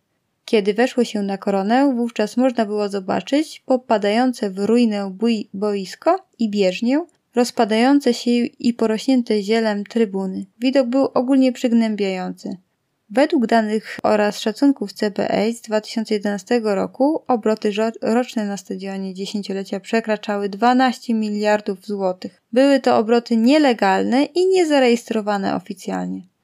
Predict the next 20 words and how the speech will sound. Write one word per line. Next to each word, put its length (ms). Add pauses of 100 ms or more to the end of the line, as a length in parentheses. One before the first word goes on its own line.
Zamknięcie 640
jarmarku 540
Europa 720
było 440
przedmiotem 680
wielu 300
dyskusji 680
i 40
konfliktów. 880
Wielokrotnie 680
datę 360
ostatecznego 720
jego 240
rozwiązania 760
przekładano 880
z, 100
z 120
miesiąca 600
na 140
miesiąc, 500